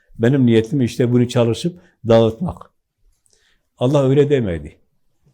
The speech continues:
"Rızkı ben veriyorum, taksimatı ben veriyorum, dilediğime rızkı genişletiyor, dilediğime daraltıyor, dilediğime hesapsız veriyorum." dedi. "Bu senin işin değil." dedi. Kendini bununla kandırma.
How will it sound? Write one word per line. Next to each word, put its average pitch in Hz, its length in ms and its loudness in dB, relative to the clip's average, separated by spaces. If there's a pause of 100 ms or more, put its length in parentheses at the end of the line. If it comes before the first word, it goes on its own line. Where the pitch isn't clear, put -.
(880)
"Rızkı 110 360 -2
ben 131 180 0
veriyorum, 113 580 2 (580)
taksimatı 113 720 -2
ben 131 240 0
veriyorum, 113 560 -2 (100)
dilediğime 120 560 0
rızkı 110 260 -4
genişletiyor, 113 800 -4
dilediğime 117 580 -2
daraltıyor, 110 520 -2
dilediğime 110 460 -2
hesapsız 117 580 -6
veriyorum." 110 440 0
dedi. 123 320 -4 (200)
"Bu 135 100 0
senin 135 220 2
işin 131 300 0
değil." 120 240 2
dedi. 80 300 -10 (960)
Kendini 123 420 2
bununla 156 300 0
kandırma. 113 600 -2